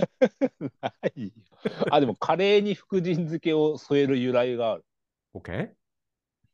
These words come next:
Speaker 1: カレーライスに福神漬けを添えるようになった由来。
Speaker 2: うん。何？
Speaker 1: 福神漬けがカレーライスに添えられる由来となったのは大正時代のこと。
Speaker 2: 大正？うん。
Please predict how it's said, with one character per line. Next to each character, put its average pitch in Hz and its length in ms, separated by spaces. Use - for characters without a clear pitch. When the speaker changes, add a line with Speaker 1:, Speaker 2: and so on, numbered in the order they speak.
Speaker 1:
カ 127 120
レ 135 200
ー - 20
ラ 135 140
イ 113 60
ス - 120
に 131 140
福 - 260
神 123 140
漬 117 240
け 151 140
を 117 80
添 123 200
え 127 80
る 139 80
よ 135 100
う 101 40
に 101 80
な 104 80
っ - 40
た - 140
由 87 100
来。 87 160
Speaker 2:
う 113 60
ん。 85 220
何？ 98 380
Speaker 1:
福 165 120
神 190 120
漬 175 200
け 175 100
が 165 140
カ 143 140
レ 170 180
ー - 20
ラ 180 100
イ 156 80
ス 127 100
に 104 100
添 120 220
え 123 40
ら 123 100
れ 123 120
る 123 140
由 120 100
来 123 180
と 127 120
な 120 160
っ - 40
た 101 80
の 87 120
は 92 40
大 147 200
正 147 300
時 127 120
代 107 200
の 85 120
こ - 120
と。 - 160
Speaker 2:
大 - 240
正？ - 380
う 95 100
ん。 80 100